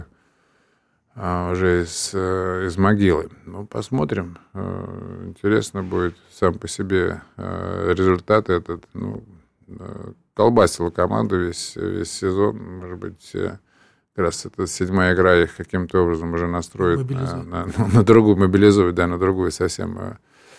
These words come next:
Speaker 1: историю.
Speaker 2: Вячеслав Александрович, я щас смотрю то, что происходит с нашим спортом. С одной стороны, с учетом, э, международной ситуации, ну, можно сказать, катастрофа,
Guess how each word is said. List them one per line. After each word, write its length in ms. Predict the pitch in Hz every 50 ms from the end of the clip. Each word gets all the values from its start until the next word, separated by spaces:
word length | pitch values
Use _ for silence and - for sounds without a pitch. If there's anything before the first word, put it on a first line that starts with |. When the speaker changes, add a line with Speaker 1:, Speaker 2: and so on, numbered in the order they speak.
| - _ _ _
Speaker 1:
историю. 540 | - 95 - - - 104 95 90 90 - - _ _ _ _ _ _ _ _ _ _ _ _ _ -
Speaker 2:
Вячеслав 260 | - - - - -
Александрович, 320 | 156 127 - - - - _
я 120 | - 139 143
щас 100 | - -
смотрю 320 | - - 160 160 - 175 170
то, 140 | 175 -
что 140 | 143 - -
происходит 360 | - - 151 - - 160 143
с 20 | -
нашим 200 | 143 - - 160
спортом. 440 | - - - 226 226 226 - 101 -
С 80 | -
одной 200 | 131 135 156 165
стороны, 440 | 156 - - 131 127 127 127 127 120
с 140 | - - -
учетом, 520 | 127 - - 139 135 - 120 120 120 117
э, 180 | 117 117 113 110
международной 440 | 113 120 - 143 156 185 196 175 143
ситуации, 640 | - 127 117 - 135 123 113 104 - - - 104
ну, 200 | 117 139 131 120
можно 340 | 107 104 113 127 139 131 -
сказать, 200 | - 110 107 -
катастрофа, 580 | - - 135 127 - - 123 107 - - -